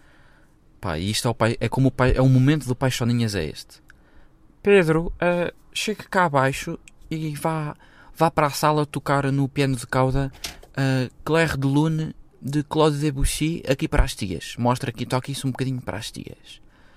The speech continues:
Isto é o pai Choninhas, não é? Pá, mas depois há o oposto a este pai,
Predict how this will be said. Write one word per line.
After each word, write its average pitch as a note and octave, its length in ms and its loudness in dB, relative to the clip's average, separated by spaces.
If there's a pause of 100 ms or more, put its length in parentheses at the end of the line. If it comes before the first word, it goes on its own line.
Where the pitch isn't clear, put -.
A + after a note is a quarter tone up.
(760)
Isto - 120 -8
é - 40 -4
o - 20 -10
pai G#2 120 -2
Choninhas, B2 520 2
não G2+ 80 -2
é? G#2 140 -6 (280)
Pá, - 120 -8
mas A2+ 100 -4
depois A#2+ 160 -2
há B2+ 60 2
o B2+ 140 4
oposto - 760 0 (240)
a A#2 40 -2
este C3 260 -4
pai, B2 360 -2